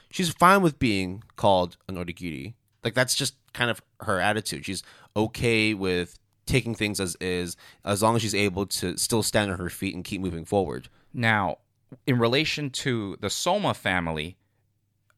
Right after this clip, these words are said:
Speaker 2: she thinks, Tor-, Toru thinks that, uh, the name also applies because,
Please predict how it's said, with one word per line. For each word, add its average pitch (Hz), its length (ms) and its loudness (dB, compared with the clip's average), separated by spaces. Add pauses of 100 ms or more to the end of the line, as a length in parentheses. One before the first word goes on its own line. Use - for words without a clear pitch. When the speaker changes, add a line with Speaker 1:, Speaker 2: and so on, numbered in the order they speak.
Speaker 2:
she 120 300 -4
thinks, - 640 -2
Tor-, 151 360 0
Toru 131 380 0
thinks 107 400 -4
that, 95 260 0 (160)
uh, 87 260 0 (300)
the 104 140 -6
name 98 320 -2
also 95 260 -4
applies 95 380 -2
because, 98 460 -2